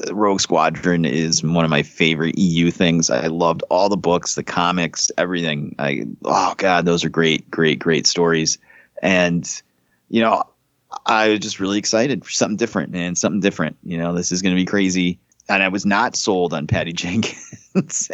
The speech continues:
as the director because, as we all know, I don't really like Wonder Woman all that much. I didn't think it was that great.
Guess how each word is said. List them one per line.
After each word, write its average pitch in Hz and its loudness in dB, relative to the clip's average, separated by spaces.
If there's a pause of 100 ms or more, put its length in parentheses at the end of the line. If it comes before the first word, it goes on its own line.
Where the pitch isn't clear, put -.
as 135 0
the 120 -2
director 160 -2
because, 151 0 (320)
as 101 2
we 110 4
all 101 4
know, 95 4
I 87 4
don't 85 -2
really 82 -4
like 78 -4
Wonder 78 2
Woman 85 2
all 85 4
that 90 2
much. - -2
I - -14
didn't - -8
think - -6
it - -2
was - -4
that - 0
great. 107 2